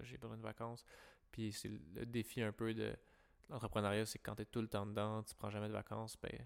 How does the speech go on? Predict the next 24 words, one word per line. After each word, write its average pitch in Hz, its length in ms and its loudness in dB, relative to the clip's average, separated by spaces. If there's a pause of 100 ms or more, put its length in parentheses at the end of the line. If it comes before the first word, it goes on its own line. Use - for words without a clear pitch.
c'est - 120 -14
trop 127 140 6
facile, 127 320 10
en 113 80 6
fait, 117 120 4
de 107 100 2
dire, 113 200 2
genre, « 107 260 2 (880)
Ah, 113 140 12
là, 113 80 12
j'ai 110 100 12
rien 110 140 10
à 101 80 6
faire, 107 260 6
je 107 100 -2
vais, 101 120 2
comme, 104 280 -2 (220)
aller 117 140 0
travailler 107 300 0
sur 113 120 -8
mes 110 140 -4
affaires, 110 240 -4
tout - 140 -20
ça. » 113 200 -2